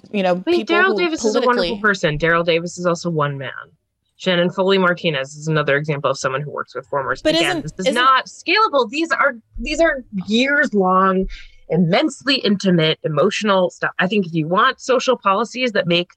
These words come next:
Speaker 2: life less of a hideous, precarious ladder over an abyss, fine. But know that every one of these people is going to fight you every step of the way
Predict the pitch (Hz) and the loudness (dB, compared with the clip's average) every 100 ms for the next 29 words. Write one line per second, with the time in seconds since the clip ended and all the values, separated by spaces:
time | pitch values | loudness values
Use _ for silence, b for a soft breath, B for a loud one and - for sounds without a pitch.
0 | B B B 156 151 190 - 151 165 - | B B B 0 0 0 -2 -2 -2 -2
1 | 160 143 - 170 175 175 - 160 151 156 | -2 -2 -2 0 0 0 -4 -2 2 2
2 | 156 156 151 143 147 160 151 151 151 147 | 2 0 0 0 2 0 0 0 -2 -4
3 | - 156 185 - - _ _ _ - - | -8 -4 -4 -6 -20 _ _ _ -4 0
4 | 143 156 - - 185 214 233 214 - 208 | 0 -2 -12 -6 0 2 2 -2 -2 -4
5 | 214 247 214 175 180 175 165 - 196 175 | -2 -2 0 2 0 -2 -10 -6 -4 0
6 | 156 156 151 156 - 233 - 156 147 156 | -2 0 -2 -4 -2 -2 0 -2 -2 -4
7 | B B B 185 185 196 - 180 175 165 | B B B -2 0 -2 -2 -4 -4 -4
8 | 175 175 294 196 175 | -4 -2 0 2 0